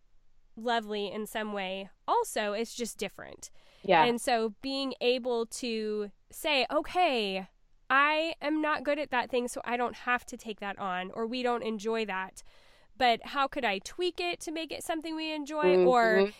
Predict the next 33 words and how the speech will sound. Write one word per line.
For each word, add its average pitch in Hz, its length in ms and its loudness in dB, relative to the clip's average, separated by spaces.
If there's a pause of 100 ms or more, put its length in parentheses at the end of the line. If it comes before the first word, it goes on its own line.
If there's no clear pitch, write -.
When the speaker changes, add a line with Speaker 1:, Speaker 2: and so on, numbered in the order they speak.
(100)
Speaker 1:
getting 247 240 2
rid 226 160 0
of 233 80 2
it 226 140 -6
completely, 294 800 -4 (180)
or 240 200 2
getting 233 260 4
help 339 480 -2
with 370 120 -6
something 330 760 -2
that 262 180 -2
I'm 269 220 2
not 285 180 0
necessarily 277 640 -4
good 277 220 -4
at 269 320 0
so 262 240 0
that 240 240 -2 (260)
it 311 140 -4
can 330 240 0
work 247 260 -2
better 240 240 2
for 233 180 -6
our 214 140 -2
family 247 440 2
and 220 140 0
I 233 140 0
can 403 480 0
do 254 300 -4
the 226 100 -2
things 247 460 -4
that 233 180 -2
I 240 140 0